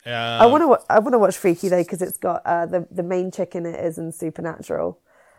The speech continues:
Speaker 2: Um, and although her character is the most annoying character in Supernatural, um, I still have to go and watch it to support my, uh,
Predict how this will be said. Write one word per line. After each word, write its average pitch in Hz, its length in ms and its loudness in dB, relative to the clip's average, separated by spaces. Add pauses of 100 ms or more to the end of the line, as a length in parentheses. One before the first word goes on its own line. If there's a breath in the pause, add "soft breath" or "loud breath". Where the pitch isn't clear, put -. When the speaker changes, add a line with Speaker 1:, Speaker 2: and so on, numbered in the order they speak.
(160 soft breath)
Speaker 2:
Um, 170 340 0
and 196 140 0
although 185 280 4
her 180 140 0
character 175 380 -2
is 160 80 -6
the 170 80 -8
most 170 180 -6
annoying 170 480 -4
character 170 380 -4
in 175 280 -6
Supernatural, - 1000 -10
um, 160 360 0
I 165 100 -2
still 160 260 0
have 160 180 -4
to - 80 -10
go 151 180 -2
and 151 100 -4
watch 156 240 -6
it - 140 -6
to 175 80 -8
support - 380 -6
my, 151 260 -2
uh, 151 200 -4